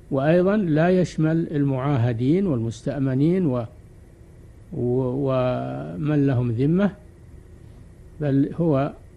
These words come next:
ع-، بل هو يشمل الذين ينتشر شركهم وكفرهم ويدعون إلى مذهبهم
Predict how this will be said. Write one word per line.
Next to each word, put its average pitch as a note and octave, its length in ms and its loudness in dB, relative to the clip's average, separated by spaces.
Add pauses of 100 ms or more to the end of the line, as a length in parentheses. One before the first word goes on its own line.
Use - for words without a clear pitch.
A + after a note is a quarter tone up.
ع-، D3 460 -2
بل D3+ 240 2
هو C3+ 420 0
يشمل F3 600 -2
الذين D3+ 680 0 (540)
ينتشر C#3+ 640 2
شركهم C3+ 600 0
وكفرهم D#3+ 560 -2
ويدعون B2+ 580 0 (920)
إلى C3 240 2
مذهبهم D3+ 720 2